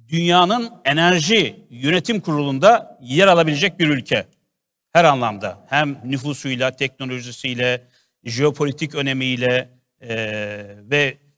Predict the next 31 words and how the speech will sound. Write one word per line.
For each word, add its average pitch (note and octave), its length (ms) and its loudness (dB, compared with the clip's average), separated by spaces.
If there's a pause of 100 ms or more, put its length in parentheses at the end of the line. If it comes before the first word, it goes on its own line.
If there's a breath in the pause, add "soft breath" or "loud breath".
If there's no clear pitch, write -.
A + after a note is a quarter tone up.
(140)
değişik C3+ 340 -2
pazarlara C#3 520 2
erişimiyle. B2+ 840 -4 (400)
Bunun F#3+ 160 -4
için A3 220 -6
çok A3+ 240 2
akıllı G#3+ 360 2
bir G3+ 80 2
liderlik F#3 440 4
gerekiyor. C3 640 -2
Hem D#3+ 180 -4
özel C#3+ 280 2
sektörün D3+ 520 -4
dinamizmini D#3 600 -2
kullanacak, C#3+ 580 -2 (380)
hem D#3+ 260 0
devletin D3+ 380 0
stratejik D3+ 600 -6
çerçevesini C3+ 640 -4
iyi C3+ 420 -4
harekete B2+ 420 -6
geçirecek. A#2+ 480 -4 (400)
Çünkü A3+ 260 -2
enerji G3 640 2
bizim F#3 240 0
için A#3 400 -4 (480)
öyle F3 200 0
sıradan G#3 440 4
bir G3+ 80 8
emtia F#3 500 4
değil. D3+ 200 0